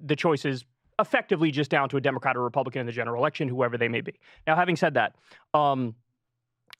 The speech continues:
I don't wanna validate the status quo. I just wanna let everybody know in some ways we are moving in, in a good direction. You brought up the state parties there.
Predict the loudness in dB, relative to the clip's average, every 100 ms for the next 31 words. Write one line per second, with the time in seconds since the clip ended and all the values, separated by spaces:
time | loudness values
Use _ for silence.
0 | _ _ 0 2 2 2 2 2 2 0
1 | 0 -2 0 0 -2 -2 2 2 2 0
2 | 0 0 0 2 2 2 0 0 0 2
3 | 0 0 2 2 0 0 0 2 0 2
4 | 2 2 2 0 -2 0 0 0 -2 -2
5 | -2 0 0 0 0 -2 -2 -4 -2 0
6 | 0 0 -2 -2 -2 0 -2 -2 0 2
7 | 2